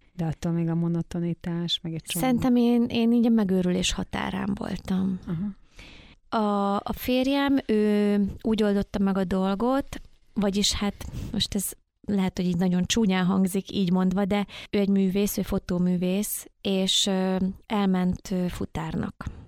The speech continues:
Speaker 2: hogy legyen munkája, ugye? És tulajdonképpen ő ezáltal, hogy futár lett, ő kimozdulhatott,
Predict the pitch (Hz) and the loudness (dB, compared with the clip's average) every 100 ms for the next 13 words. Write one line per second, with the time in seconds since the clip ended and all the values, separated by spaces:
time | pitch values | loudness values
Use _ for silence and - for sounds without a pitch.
0 | - - 208 185 - - 202 185 185 190 | -20 -6 -2 -2 -6 -6 0 2 4 4
1 | 202 180 - 175 98 92 - - _ - | 4 4 0 -2 -2 -4 -6 -12 _ -20
2 | - - - - - - 190 185 196 196 | -20 -20 -20 -20 -10 -4 -2 -2 -2 -4
3 | - - 202 190 185 - - - - 220 | -10 -4 0 0 0 0 0 -4 -2 0
4 | 202 190 190 214 208 - 208 - 202 196 | 2 2 0 -2 -2 0 0 0 0 2
5 | 196 208 190 190 185 - 190 185 190 - | 0 0 0 0 -2 -2 -2 -2 -2 -4
6 | 202 - 202 208 214 226 - 214 202 220 | -4 -2 -2 0 0 -2 -2 0 0 0
7 | - 196 180 - 185 175 - - - | 0 0 0 -2 -2 -4 -4 -8 -10